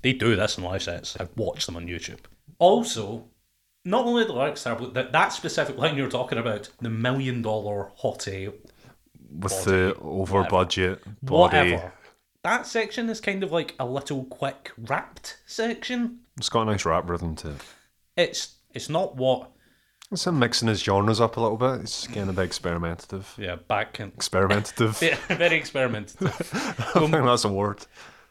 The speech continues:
Speaker 1: Uh, he's reclaiming ground that D M X and Beastie Boys started with.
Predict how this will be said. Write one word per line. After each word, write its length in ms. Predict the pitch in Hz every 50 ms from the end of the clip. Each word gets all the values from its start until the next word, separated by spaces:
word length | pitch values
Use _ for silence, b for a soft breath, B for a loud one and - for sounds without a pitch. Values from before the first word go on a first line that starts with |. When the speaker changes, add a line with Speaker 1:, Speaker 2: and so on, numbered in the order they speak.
| - -
Speaker 1:
Uh, 200 | 127 123 123 123
he's 380 | 117 120 120 120 113 110 - -
reclaiming 640 | 117 110 127 147 156 - - 135 131 117 117 120 107
ground 380 | 104 107 110 117 107 101 98
that 280 | 95 101 90 95 87 -
D 160 | - 117 110 95
M 180 | 95 98 92 87
X 280 | 92 104 - - -
and 140 | - 92 85
Beastie 240 | 87 85 - - 95
Boys 300 | 90 - 92 85 85 -
started 440 | - - 90 87 - - 90 85 -
with. 400 | - 92 - - - - -